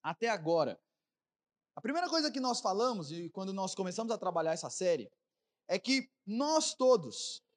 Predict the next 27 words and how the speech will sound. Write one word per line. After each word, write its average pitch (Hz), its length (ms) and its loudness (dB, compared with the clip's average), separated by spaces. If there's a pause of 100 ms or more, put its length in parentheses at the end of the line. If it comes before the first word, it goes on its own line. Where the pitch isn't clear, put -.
(120)
precisamos 202 920 2 (360)
de 151 200 0
uma 311 160 2
metamorfose 240 720 2
de 208 80 -6
coração. 185 600 -2 (920)
O 208 100 -4
nosso 285 280 6
maior 285 340 4
problema 262 500 4
não 262 200 0
são 277 200 0
as 269 120 0
circunstâncias 247 800 -4
complicadas 220 520 -4
à 208 80 -4
nossa 208 280 0
volta. 156 420 -2 (320)
O 165 80 -4
nosso 240 260 4
maior 247 280 4
problema 254 360 4
é 262 40 2
o 262 40 0
nosso 262 260 0
próprio 269 260 2
coração, 247 680 2